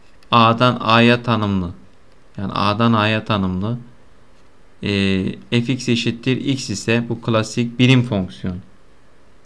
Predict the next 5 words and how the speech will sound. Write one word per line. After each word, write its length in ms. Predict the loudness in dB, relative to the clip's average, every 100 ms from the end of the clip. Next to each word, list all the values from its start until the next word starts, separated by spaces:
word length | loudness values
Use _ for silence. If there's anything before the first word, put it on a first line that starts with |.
| -10
denir 320 | -6 -4 -6 -6
buna. 300 | -6 -6 -8 -8
Birim 340 | -4 -2 -4 -8 -16 -20 -20 -20 -20 -20 -20 -12
fonksiyon 600 | -6 -6 -6 -6 -6 -6 -6
denir. 320 | -4 -4 -4